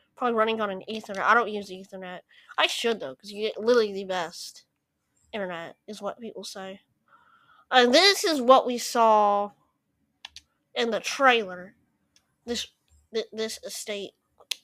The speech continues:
place. Oh, I need to get that victory glide or whatever.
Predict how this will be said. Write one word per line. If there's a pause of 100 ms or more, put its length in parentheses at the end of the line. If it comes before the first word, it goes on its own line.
place. (2250)
Oh,
I
need
to
get
that
victory
glide
or
whatever.